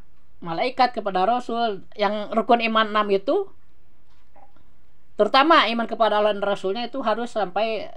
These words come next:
pada derajat ma'rifat. Tidak boleh taklid dalam keimanan. Sedangkan dalam fikih hanya ada dua cara. Kalau tidak ijtihad harus taklid gitu.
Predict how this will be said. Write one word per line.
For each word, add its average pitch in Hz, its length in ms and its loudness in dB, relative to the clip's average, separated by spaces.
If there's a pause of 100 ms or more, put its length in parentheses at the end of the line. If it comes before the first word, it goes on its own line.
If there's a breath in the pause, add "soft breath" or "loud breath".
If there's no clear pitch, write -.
(140)
pada 185 260 -4
derajat 185 320 -2
ma'rifat. 220 560 0 (1600)
Tidak 180 160 0
boleh 214 160 8
taklid 240 480 4
dalam 190 240 0
keimanan. 202 480 2 (240 soft breath)
Sedangkan 240 240 4
dalam 233 240 4
fikih 339 400 4 (800)
hanya 285 180 6
ada 277 80 8
dua 285 160 6
cara. 339 460 4 (180)
Kalau 226 320 6
tidak 214 400 0
ijtihad 190 600 2 (320 soft breath)
harus 269 180 4
taklid 339 460 4
gitu. 170 260 -6